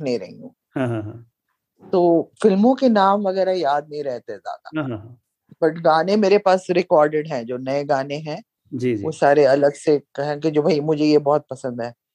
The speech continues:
Speaker 2: हाँ, हाँ।
Speaker 1: ये बहुत अच्छा लगा मुझे।
Speaker 2: हाँ, हाँ।
Speaker 1: जैसे दम लगा के हईशा एक फिल्म थी, उसका एक गाना था, मोह मोह के धागे।
Speaker 2: जी, जी, जी,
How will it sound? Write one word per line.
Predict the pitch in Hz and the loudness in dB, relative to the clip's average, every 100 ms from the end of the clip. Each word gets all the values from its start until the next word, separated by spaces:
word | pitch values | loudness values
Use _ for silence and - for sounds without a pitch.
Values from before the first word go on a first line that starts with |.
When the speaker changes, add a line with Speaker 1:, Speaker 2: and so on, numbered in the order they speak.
| - | -4
Speaker 2:
हाँ, | 127 | -2
हाँ। | 113 107 | -2 0
Speaker 1:
ये | 160 156 | 4 4
बहुत | 156 147 131 | 4 2 2
अच्छा | 131 - 139 | 0 0 0
लगा | 123 117 113 | 2 2 0
मुझे। | 113 107 113 - _ _ _ 131 | -2 -2 -4 -6 _ _ _ -8
Speaker 2:
हाँ, | 110 | -8
हाँ। | 107 104 _ - 151 | -8 -14 _ -8 0
Speaker 1:
जैसे | 180 156 | 2 2
दम | 151 170 170 | 2 2 2
लगा | 143 147 | 4 4
के | 151 160 | 2 -2
हईशा | 143 143 - 165 | 0 0 0 -2
एक | 147 - | -2 -6
फिल्म | 135 131 | -12 -10
थी, | 143 | -8
उसका | 135 139 147 | -8 0 2
एक | 143 131 | 2 0
गाना | 123 127 127 | -2 -2 -6
था, | 127 123 - _ _ _ _ _ _ _ _ | -6 -8 -10 _ _ _ _ _ _ _ _
मोह | 160 175 190 170 | 2 6 6 6
मोह | 160 170 156 | 4 4 4
के | 160 | 0
धागे। | 151 131 131 127 127 _ - | 2 0 0 -6 -8 _ -4
Speaker 2:
जी, | 123 127 110 | 0 0 -2
जी, | 98 | -6
जी, | 110 | -16